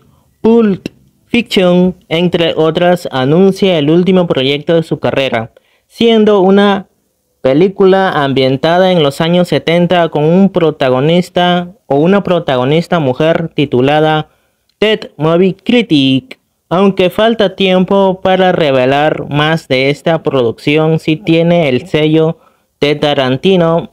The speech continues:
esperamos calidad, así que dinos cuál es tu película favorita de este director.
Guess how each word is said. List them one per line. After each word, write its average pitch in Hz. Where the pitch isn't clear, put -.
esperamos 151
calidad, 143
así 160
que 185
dinos 214
cuál 185
es 190
tu 165
película 147
favorita 135
de 117
este 120
director. 147